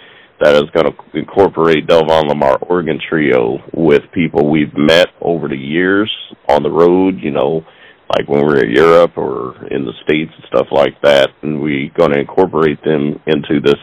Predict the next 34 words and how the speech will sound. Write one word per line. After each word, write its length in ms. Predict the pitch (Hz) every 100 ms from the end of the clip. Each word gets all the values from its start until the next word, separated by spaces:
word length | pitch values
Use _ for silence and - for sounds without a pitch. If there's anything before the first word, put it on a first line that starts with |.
| -
album. 400 | 76 76 60 78
It's 80 |
gonna 180 | - 80
be 140 | 76 69
a 60 |
recording 480 | 67 64 87 76 60
project. 440 | - 50 - - - _ -
Delvon 360 | 120 135 131
Lamar 260 | 113 101 95
Organ 220 | 90 82 80
Trio 260 | 80 69
is 60 | 69 -
still 180 | 87
gonna 180 | 73 69
be 120 | 62
Delvon 440 | 64 69 71 67 58
Lamar 280 | 58 67 80
Organ 220 | 69 76
Trio, 420 | - 50 - - - - 87 85
but, 280 | 78 58 55 _ _ _ _ _ _ _ _ - 80
but 180 | 80 76
we 120 | 85
got, 260 | 85 90 - _ _ _ _ _ _ -
you 220 | - 87
know, 220 | 76 76
I, 220 | 87 76 69 -
I've 180 | 67 73
been, 300 | 73 78 78 - _ _ -
uh, 220 | 50 50 50 64 67 - - -
s-, 80 | 90 - 90
seriously 360 | 87 82 90
been 200 | 85 82
writing 340 | 85 90 73 71
lyrics, 400 | 90 98 107